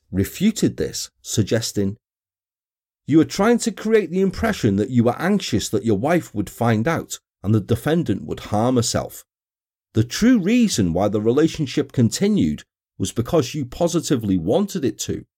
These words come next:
because of the sexual relations you were getting out of it.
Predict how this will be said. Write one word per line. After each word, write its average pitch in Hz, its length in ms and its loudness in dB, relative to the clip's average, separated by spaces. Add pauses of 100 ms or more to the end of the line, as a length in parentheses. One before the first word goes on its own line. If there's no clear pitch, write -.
(120)
because - 380 -2
of 101 60 -4
the 101 100 -2
sexual - 560 0
relations 110 680 2
you 110 80 2
were 98 80 4
getting 90 300 -4
out 82 200 -4
of 73 100 -10
it. - 160 -12